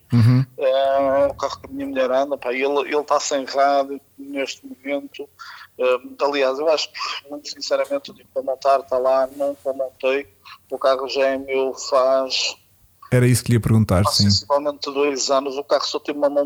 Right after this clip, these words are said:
Speaker 2: de libreta antes de mim.
Speaker 1: Ok.
Speaker 2: Percebe? O carro só teve uma mão de libreta antes de mim. Eu fiquei com a documentação toda original dele. Hum, na altura não, pronto,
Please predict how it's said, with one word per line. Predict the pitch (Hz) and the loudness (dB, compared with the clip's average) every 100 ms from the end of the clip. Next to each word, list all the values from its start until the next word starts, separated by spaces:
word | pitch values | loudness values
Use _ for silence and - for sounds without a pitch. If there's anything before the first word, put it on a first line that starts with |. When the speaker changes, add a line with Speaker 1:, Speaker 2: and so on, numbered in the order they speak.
| 147 | -2
Speaker 2:
de | 143 | -4
libreta | 131 131 131 131 | -2 0 -2 -2
antes | 139 - 135 | -6 -6 -10
de | 127 | -14
mim. | 113 110 _ _ - | -18 -20 _ _ -2
Speaker 1:
Ok. | 107 - 113 | 0 2 2
Speaker 2:
Percebe? | 101 117 - | 4 2 -2
O | |
carro | - 123 | -2 -2
só | - - | -4 -8
teve | 135 | -8
uma | 139 135 | -4 -2
mão | 139 139 | 0 -2
de | 135 | -2
libreta | 131 131 127 123 | -4 -2 -4 -4
antes | 131 - | -6 -6
de | - | -10
mim. | 110 | -20
Eu | 110 | -18
fiquei | - - 123 | -16 -8 -6
com | - | -4
a | 123 | -6
documentação | - 131 127 135 - 127 131 | -6 -8 -4 -4 0 2 0
toda | 131 123 123 | -2 -4 0
original | 120 120 123 123 117 120 120 120 | 0 0 -4 -6 -8 -2 0 0
dele. | 120 127 131 - - - - - - | -2 -4 -4 -8 -18 -18 -18 -18 -4
Hum, | 127 120 120 117 113 110 110 110 104 - 120 | -2 -2 -4 -10 -16 -14 -14 -14 -14 -10 -8
na | 127 | -6
altura | 127 135 127 | -6 -4 -4
não, | 127 123 123 120 | -2 -4 -6 -8
pronto, | 135 | -10